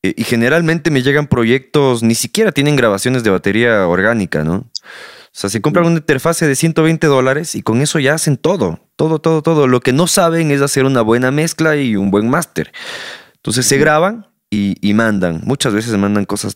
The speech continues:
Speaker 1: terribles, obviamente, <laughs> pero, eh,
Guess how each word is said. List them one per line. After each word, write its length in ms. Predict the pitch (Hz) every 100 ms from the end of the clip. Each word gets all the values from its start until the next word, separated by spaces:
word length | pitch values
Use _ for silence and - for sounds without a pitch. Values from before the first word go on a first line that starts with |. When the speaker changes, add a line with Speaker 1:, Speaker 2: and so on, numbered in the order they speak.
| -
Speaker 1:
terribles, 540 | 95 98 120 101 92
obviamente, 480 | 98 101 107 110 -
<laughs> 140 | -
pero, 180 | 151 151 - - - - - -
eh, 720 | 104 101 107 107 104 101